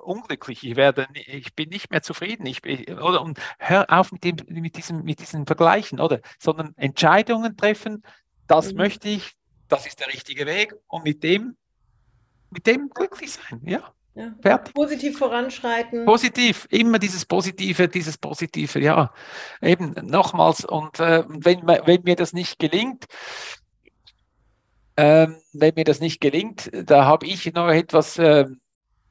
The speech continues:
Speaker 1: vielleicht noch die dritte Blume, die ich, äh, im Prinzip lernen musste. Ich habe mit Personen, die ich ein Problem hatte,
Speaker 2: Mhm.
Speaker 1: ähm, das Problem ist ja dann oft, dass die dich dann irgendwie runterziehen, also dass die dir die Energie nehmen und so weiter und so weiter.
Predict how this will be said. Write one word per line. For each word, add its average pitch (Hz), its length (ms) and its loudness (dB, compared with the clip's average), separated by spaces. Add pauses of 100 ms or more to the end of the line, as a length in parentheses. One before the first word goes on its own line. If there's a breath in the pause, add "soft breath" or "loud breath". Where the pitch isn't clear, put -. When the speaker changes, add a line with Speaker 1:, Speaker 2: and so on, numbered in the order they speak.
(220)
Speaker 1:
vielleicht 135 280 2
noch 127 120 -10
die - 160 -16
dritte 147 380 -2
Blume, 160 380 2
die 147 360 -8
ich, 175 140 -4
äh, 156 380 4
im 143 80 -12
Prinzip 143 380 -4
lernen 139 400 2
musste. 165 460 -4 (720 loud breath)
Ich 147 160 -6
habe 151 320 2 (220)
mit 147 260 -6
Personen, 175 640 0
die 156 260 -14
ich - 140 -14 (220)
ein 143 140 -10
Problem 147 440 2
hatte, 190 480 2 (260)
Speaker 2:
Mhm. 208 260 -10
Speaker 1:
ähm, 135 460 -10 (760)
das 135 140 -10
Problem 156 320 0
ist 175 120 -4
ja 156 80 4
dann 143 180 2
oft, 156 300 -4
dass 147 200 -8
die 147 140 -12
dich 143 260 -12
dann 131 160 -2
irgendwie 127 400 -4
runterziehen, 120 680 -2
also 107 180 -6
dass 117 180 -8
die 127 180 -2
dir 117 160 0
die 107 200 -4
Energie 107 460 -4
nehmen 175 300 -4
und 151 160 -6
so 123 100 0
weiter 120 240 4
und 113 100 -2
so 107 140 -4
weiter. 123 200 2